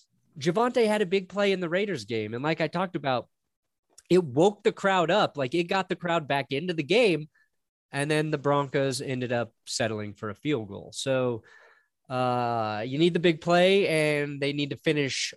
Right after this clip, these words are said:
off those drives in the red zone. But both backs need over ten carries, and you need to feature whichever guy is having the better game. Uh,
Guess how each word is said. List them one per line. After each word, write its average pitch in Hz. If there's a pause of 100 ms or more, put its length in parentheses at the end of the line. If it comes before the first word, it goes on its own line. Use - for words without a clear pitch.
off 143
those 135
drives 127
in 120
the 113
red 127
zone. 131 (720)
But 143 (440)
both 202
backs 190
need 180
over 151
ten 170
carries, 190
and 147
you 147
need 160
to 147
feature 156
whichever 247
guy 156
is 160
having 143
the 143
better 127
game. 123 (640)
Uh, 117